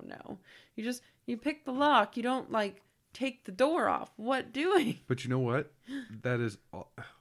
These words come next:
Speaker 1: And then
Speaker 2: I
Speaker 1: when
Speaker 2: think that's another sign of her genius, though. 'Cause
Speaker 1: Right.
Speaker 2: what nine-year-old is gonna say, "Oh, I can just pop the hinges off the door
Speaker 1: Right.
Speaker 2: and then lift it and move it"?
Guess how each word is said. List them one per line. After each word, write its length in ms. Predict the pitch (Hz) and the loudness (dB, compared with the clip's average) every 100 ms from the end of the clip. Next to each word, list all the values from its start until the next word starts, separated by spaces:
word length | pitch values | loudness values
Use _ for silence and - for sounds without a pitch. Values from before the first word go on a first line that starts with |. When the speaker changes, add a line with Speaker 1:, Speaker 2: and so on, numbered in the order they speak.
| _ _ - - | _ _ -8 0
Speaker 1:
And 160 | 233 | 4
then 100 | 262 | 6
Speaker 2:
I 40 | 254 | 8
Speaker 1:
when 80 | 240 | 6
Speaker 2:
think 140 | 196 | 6
that's 180 | 185 151 | 4 2
another 240 | 131 127 | 0 0
sign 260 | 131 120 117 | 2 0 0
of 100 | 101 | -2
her 100 | 104 | -6
genius, 480 | 95 127 110 87 - | -4 -2 -2 -6 -8
though. 220 | 92 87 - - _ | -6 -6 -10 -20 _
'Cause 60 | 196 | 8
Speaker 1:
Right. 300 | 190 170 151 | 10 10 6
Speaker 2:
what 200 | 160 - | 4 4
nine-year-old 560 | 139 143 143 123 117 | 4 4 4 6 6
is 100 | 113 101 | 4 2
gonna 200 | 110 101 | -2 0
say, 360 | - 104 98 - - | 2 2 2 -2 4
"Oh, 200 | 131 117 | 6 8
I 100 | 113 | 6
can 180 | - 113 | 2 0
just 200 | 110 - | -2 -2
pop 400 | - 123 123 - | 0 2 2 0
the 80 | |
hinges 420 | 104 117 120 110 104 | 0 0 2 2 2
off 220 | 98 - | 2 0
the 80 | 90 | -4
door 440 | - 95 90 101 - 156 - | 0 2 2 -2 -8 -20 -10
Speaker 1:
Right. 540 | 190 202 185 165 160 - | -2 4 6 6 2 0
Speaker 2:
and 200 | 127 123 | 2 4
then 280 | 117 110 107 | 6 4 2
lift 420 | 113 113 127 - | 0 2 2 2
it 200 | 113 98 - - _ | 0 0 -4 -20 _
and 220 | 110 101 | -2 0
move 300 | 101 113 123 | 2 4 4
it"? 180 | 98 85 | 2 -4